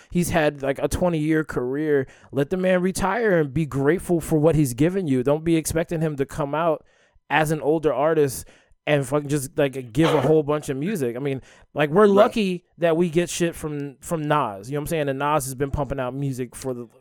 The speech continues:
Speaker 1: for a while,
Speaker 2: But
Speaker 1: even
Speaker 2: see
Speaker 1: after he was in his heyday. Jay, Jay-Z
Speaker 2: Perfect.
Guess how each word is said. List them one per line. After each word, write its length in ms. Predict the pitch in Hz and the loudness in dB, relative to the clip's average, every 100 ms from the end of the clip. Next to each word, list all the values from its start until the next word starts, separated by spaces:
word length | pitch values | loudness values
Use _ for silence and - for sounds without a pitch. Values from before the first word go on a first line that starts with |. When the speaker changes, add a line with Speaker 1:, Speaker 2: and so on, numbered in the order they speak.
| _ - | _ -14
Speaker 1:
for 220 | - 143 | -2 0
a 40 | |
while, 240 | 143 147 151 | 2 4 4
Speaker 2:
But 100 | 156 | 4
Speaker 1:
even 160 | 147 139 | 0 0
Speaker 2:
see 20 | |
Speaker 1:
after 440 | 147 - 131 127 - - - | -2 -2 -6 -8 -10 -20 -2
he 240 | 170 147 | 0 0
was 160 | 151 143 | -4 -4
in 80 | |
his 120 | 143 - | -4 -4
heyday. 480 | 160 135 120 117 | -4 -2 -4 -6
Jay, 280 | 127 170 175 | -6 -4 -4
Jay-Z 80 | 139 131 | -4 2
Speaker 2:
Perfect. 640 | 165 180 170 185 175 | 6 6 4 0 -2